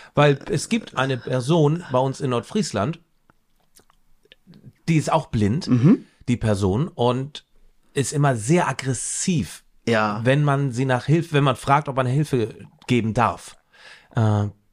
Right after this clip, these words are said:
Speaker 1: und da ist sie immer sehr patzig,
Speaker 2: Ja.
Speaker 1: sehr aggressiv. Und, äh, das mach ich jetzt zumindest bei dieser Person nicht mehr.
Speaker 2: Genau.
Speaker 1: Aber s-,
Speaker 2: Und
Speaker 1: dadurch schadet sie ja auch anderen, wie du
Speaker 2: das,
Speaker 1: schon
Speaker 2: das
Speaker 1: sagst.
Speaker 2: ist
Speaker 1: Ja.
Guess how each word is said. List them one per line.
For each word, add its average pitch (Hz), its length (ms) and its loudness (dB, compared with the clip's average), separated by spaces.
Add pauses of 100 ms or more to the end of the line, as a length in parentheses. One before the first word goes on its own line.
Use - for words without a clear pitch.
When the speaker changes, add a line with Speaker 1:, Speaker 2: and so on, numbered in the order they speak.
Speaker 1:
und 123 200 2
da 131 80 4
ist 127 120 -2
sie 143 60 -2
immer 127 180 0
sehr 147 460 2
patzig, 147 640 -2
Speaker 2:
Ja. 110 360 0
Speaker 1:
sehr 143 180 4
aggressiv. 139 720 0 (540)
Und, 127 440 0
äh, 127 300 0
das - 380 -4 (200)
mach 170 260 -2
ich - 140 -8
jetzt - 300 -4 (540)
zumindest 120 260 -2
bei 123 80 0
dieser 180 200 4
Person 113 380 -2
nicht 98 180 -4
mehr. 92 180 -4 (100)
Speaker 2:
Genau. 151 480 4
Speaker 1:
Aber 127 160 4
s-, 113 220 -4 (120)
Speaker 2:
Und 131 140 2
Speaker 1:
dadurch 135 340 4
schadet 147 400 0
sie 131 100 -4
ja 123 140 2
auch 117 100 -2
anderen, 110 380 -2
wie 95 60 0
du 190 40 4
Speaker 2:
das, 202 120 4
Speaker 1:
schon 123 100 -2
Speaker 2:
das 147 80 0 (140)
Speaker 1:
sagst. - 40 0
Speaker 2:
ist 226 100 0
Speaker 1:
Ja. - 40 -2